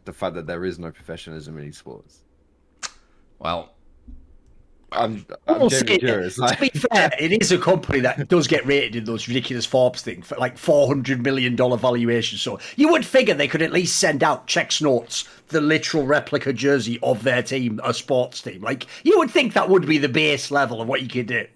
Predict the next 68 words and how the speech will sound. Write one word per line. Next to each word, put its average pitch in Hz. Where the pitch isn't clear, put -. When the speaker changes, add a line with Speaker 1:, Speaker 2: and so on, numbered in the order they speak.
Speaker 3:
you 139
know? 123
Speaker 2:
It's 180
just -
gone 139
to 120
shit 135
since 107
Lena's 113
left, 82
really. 98
Speaker 3:
The 220
joke 339
is, 240
like, 160
I 240
even 202
said 175
it 180
on 131
Twitter, 151
but 139
it's -
like, 165
that 196
really 208
is 202
true. 208
It's -
like, 139
you 175
know, 196
the 185
meme 190
of, 123
like, 123
uh, 120
you 143
know, 131
like, 117
"Wow, 127
it's 127
whatever." 123
I -
can't, 190
what's 240
it, 214
what 254
was 277
the 226
original 180
one? 165
It 139
was 120
where 151
the 139
guy's 143
looking 139
at 147
the 123
Earth, 127
the 120
astronaut, 117
he's 98
like, 120
"Wow, 123
it's -
whatever." 117